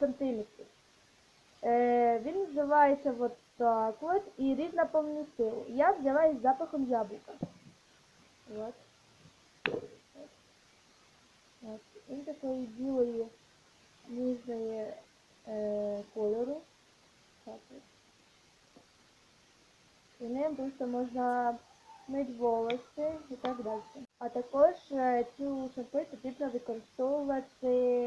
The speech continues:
не дуже часто, бо від частого використання можуть пошкодити ваші волосся. Е, можуть вони більше випадати і, ви бачите,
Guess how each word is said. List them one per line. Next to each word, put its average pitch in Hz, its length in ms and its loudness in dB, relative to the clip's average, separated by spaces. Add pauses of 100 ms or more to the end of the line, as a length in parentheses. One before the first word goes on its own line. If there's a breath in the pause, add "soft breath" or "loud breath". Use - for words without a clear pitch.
(300)
не 233 160 -4
дуже 262 260 -4
часто, 233 500 -2
бо 240 420 2 (420)
від 262 200 -4 (220)
частого 247 840 2
використання 269 1160 0
можуть 277 280 -2
пошкодити 269 580 -6
ваші 254 760 0 (520)
волосся. 226 520 -2 (1120)
Е, 233 320 4
можуть 311 760 0 (220)
вони 262 260 0
більше 269 340 -2
випадати 247 920 -4 (420)
і, 277 680 -2 (720)
ви 254 180 -2
бачите, 247 480 4